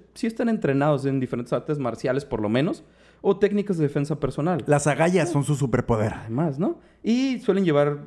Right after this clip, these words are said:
Speaker 1: por lo menos un taser o
Speaker 2: Ah,
Speaker 1: gas
Speaker 2: ok.
Speaker 1: pimienta. Algunos de ellos llevan diferentes armas, ¿no? Pero, al final de cuentas,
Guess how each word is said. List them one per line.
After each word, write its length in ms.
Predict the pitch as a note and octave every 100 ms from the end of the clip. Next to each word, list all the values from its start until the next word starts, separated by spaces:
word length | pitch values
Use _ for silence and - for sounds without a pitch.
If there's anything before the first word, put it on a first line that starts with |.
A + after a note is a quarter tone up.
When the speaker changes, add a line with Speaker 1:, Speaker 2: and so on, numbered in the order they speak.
| -
Speaker 1:
por 120 | - E3
lo 80 |
menos 240 | F#3 D4 D4
un 180 | A3+ A3
taser 480 | D3 D3 D3 G#2 A2+
o 260 | A#2+ A#2+ A#2
Speaker 2:
Ah, 60 | A2+
Speaker 1:
gas 140 | C3+
Speaker 2:
ok. 40 | B2+
Speaker 1:
pimienta. 540 | D3+ A#2 A#2+ B2 B2+
Algunos 400 | B2+ C3 D#3 F3
de 80 | C#3+
ellos 200 | D3 D3+
llevan 280 | D#3 D#3 D#3 -
diferentes 420 | - C3+ B2 C3 -
armas, 280 | A2+ G2+
¿no? 160 | G#2+ C#3+ - _ _ _ _ _ _ -
Pero, 400 | - F#3+ A3 A3 - - _
al 60 | -
final 160 | F#3 A3
de 80 |
cuentas, 540 | A3 F#3+ F3+ F3 F3